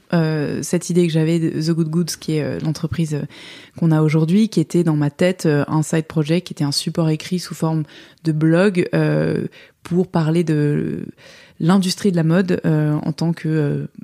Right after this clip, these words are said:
pollueur, euh, massif, euh, et, euh, responsable de tas d'injustices sociales, et quelles sont les solutions, quelles étaient les solutions pour remédier à ça.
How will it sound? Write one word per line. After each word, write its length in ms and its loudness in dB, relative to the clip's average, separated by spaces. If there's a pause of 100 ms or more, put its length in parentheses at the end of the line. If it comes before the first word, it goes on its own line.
(280)
pollueur, 500 4
euh, 140 2
massif, 600 -2 (220)
euh, 540 2
et, 220 0
euh, 280 -2 (300)
responsable 440 0
de 140 2 (200)
tas 100 6
d'injustices 440 0
sociales, 540 2
et 360 2
quelles 160 -2
sont 100 0
les 100 0
solutions, 540 -2
quelles 140 2
étaient 160 -2
les 80 0
solutions 400 0
pour 160 -4
remédier 340 2
à 80 2
ça. 160 -8